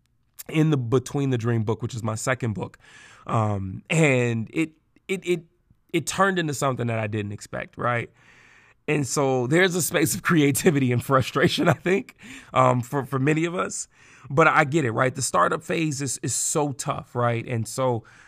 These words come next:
I was blessed enough to make it past the four years and the five years, but even in year eight that I'm getting ready to walk into,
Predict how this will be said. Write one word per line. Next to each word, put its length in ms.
I 80
was 160
blessed 400
enough 280
to 120
make 260
it 120
past 420
the 80
four 260
years 400
and 80
the 60
five 340
years, 300
but 140
even 280
in 120
year 320
eight 320
that 160
I'm 80
getting 180
ready 180
to 80
walk 260
into, 300